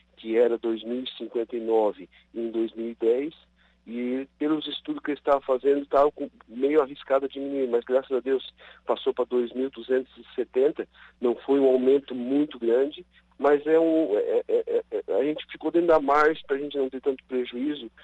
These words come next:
é, em re-, relação ao I C M, tudo que o governo federal repassa pro município. Então a gente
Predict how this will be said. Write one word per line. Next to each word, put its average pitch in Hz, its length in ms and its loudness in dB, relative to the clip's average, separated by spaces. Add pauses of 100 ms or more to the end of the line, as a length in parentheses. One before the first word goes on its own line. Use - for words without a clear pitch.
(180)
é, 110 360 -2
em - 40 -6
re-, 113 280 -4
relação 117 420 -2
ao 120 120 2
I 117 80 -6 (100)
C - 80 -6 (280)
M, 120 140 -2
tudo 127 260 -12
que - 100 -12
o 123 180 -4 (280)
governo 120 340 0
federal 120 420 2
repassa 120 400 -4
pro 113 160 -8
município. - 560 -10
Então - 120 -4
a 170 40 -6
gente 175 300 -8